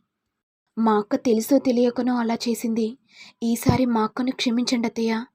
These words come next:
ఎందుకు శరణ్య మీ అక్కని ఇంకా క్షమాపణ కోరుతున్నావు?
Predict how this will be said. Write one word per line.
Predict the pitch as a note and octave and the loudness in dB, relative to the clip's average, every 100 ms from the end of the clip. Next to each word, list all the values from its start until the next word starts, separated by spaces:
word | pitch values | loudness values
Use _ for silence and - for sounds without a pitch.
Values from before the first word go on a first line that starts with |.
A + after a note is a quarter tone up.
| _ _ _ _ _ G#3+ | _ _ _ _ _ -4
ఎందుకు | A3 - | -2 -2
శరణ్య | C#4+ C4+ G#4+ G#4+ G#4+ - | 0 0 0 -2 -4 -8
మీ | A3+ A#3+ | -8 -6
అక్కని | G#3 C4+ B3+ | -6 -6 -10
ఇంకా | A3+ C4 | -8 -8
క్షమాపణ | - A#3 A#3+ B3 A#3 | -6 -4 -4 -4 -10
కోరుతున్నావు? | A4+ A4 G#4 G#4 G#4+ | -8 -8 -4 -2 -2